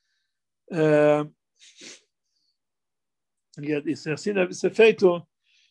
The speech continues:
e assim deve ser feito, é, na véspera de Shavuot, preparar com roupas bonitas e asseadas para esse dia. Também roupas de cama, roupa da mesa, que eu coloco toalhas brancas na mesa, et cetera.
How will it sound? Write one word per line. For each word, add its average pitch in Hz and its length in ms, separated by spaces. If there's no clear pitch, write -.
e 170 40
assim 165 240
deve 156 200
ser - 180
feito, 196 540
é, 156 300
na 156 80
véspera 165 320
de - 80
Shavuot, 190 400
preparar 170 440
com 139 120
roupas 160 420
bonitas 156 460
e 151 40
asseadas 156 520
para 165 120
esse 160 200
dia. 165 240
Também 147 340
roupas 139 400
de 139 80
cama, 202 380
roupa 135 280
da 139 160
mesa, 190 340
que - 100
eu 123 60
coloco 151 380
toalhas 135 300
brancas 202 420
na 170 80
mesa, 151 300
et - 80
cetera. 185 420